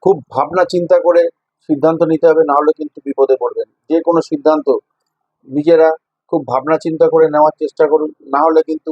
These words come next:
কর্মক্ষেত্রে, সামাজিক ক্ষেত্রে বা যে কোনো ক্ষেত্রে এবং আর্থিক ক্ষেত্রে, না হলে কিন্তু সমস্যায় পড়তে পারেন, বিপদে পড়তে পারেন। আর্থিক সমস্যা আসতে পারে, আর্থিক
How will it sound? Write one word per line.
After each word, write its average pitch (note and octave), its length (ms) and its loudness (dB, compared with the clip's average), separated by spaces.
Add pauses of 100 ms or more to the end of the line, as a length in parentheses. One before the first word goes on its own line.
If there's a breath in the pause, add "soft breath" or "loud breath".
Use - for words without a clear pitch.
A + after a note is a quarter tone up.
কর্মক্ষেত্রে, D#3+ 680 0 (460)
সামাজিক D3 360 -2
ক্ষেত্রে C#3 340 -4 (320)
বা B2+ 80 -4
যে C#3+ 180 0 (100)
কোনো E3+ 180 2
ক্ষেত্রে D#3+ 320 -4
এবং D#3+ 120 2 (120)
আর্থিক E3 500 -4
ক্ষেত্রে, D3+ 360 0 (400)
না C#3 100 -2
হলে D#3 140 2
কিন্তু D#3 280 -4 (160)
সমস্যায় C#3+ 420 0
পড়তে D3 300 -2
পারেন, C#3+ 240 0
বিপদে E3 500 0
পড়তে - 260 0
পারেন। B2+ 180 0
আর্থিক D#3 340 -4
সমস্যা D3+ 380 0
আসতে C#3+ 300 -4
পারে, D3 140 -2
আর্থিক C#3 280 -4